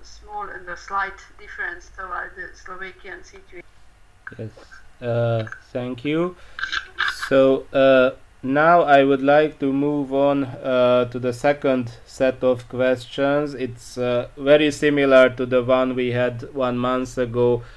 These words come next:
Speaker 2: when we were discussing N G Os. Um, after all, a religious organi-, do you perceive interaction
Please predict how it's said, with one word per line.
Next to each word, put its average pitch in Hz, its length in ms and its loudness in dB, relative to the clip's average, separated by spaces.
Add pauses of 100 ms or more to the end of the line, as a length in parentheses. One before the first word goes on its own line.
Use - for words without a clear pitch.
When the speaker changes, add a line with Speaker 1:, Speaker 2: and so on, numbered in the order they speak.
(140)
Speaker 2:
when 120 260 -2
we 127 160 0
were 123 220 0
discussing 120 960 -4 (260)
N 131 280 0
G 127 280 -2
Os. 139 440 0 (420)
Um, 123 680 0 (1120)
after 135 460 0
all, 131 240 2
a 127 160 0
religious 139 640 -2
organi-, 131 440 -4
do 165 60 2
you 151 140 0
perceive 143 800 -2 (300)
interaction 131 1080 -2